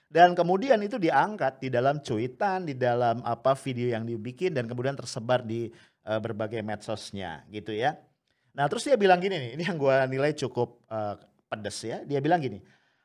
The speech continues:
"Ambil aja bos semuanya, duitin aja semuanya. Pulau Komodo,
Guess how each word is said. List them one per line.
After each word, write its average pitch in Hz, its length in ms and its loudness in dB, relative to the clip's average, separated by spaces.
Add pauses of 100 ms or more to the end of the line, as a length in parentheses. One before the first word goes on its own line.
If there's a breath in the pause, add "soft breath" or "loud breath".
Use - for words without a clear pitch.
"Ambil 214 400 8
aja 285 400 6
bos 277 320 8
semuanya, 226 720 4
duitin 220 560 2
aja 214 320 4
semuanya. 170 640 2 (2500)
Pulau 175 400 10
Komodo, 165 560 8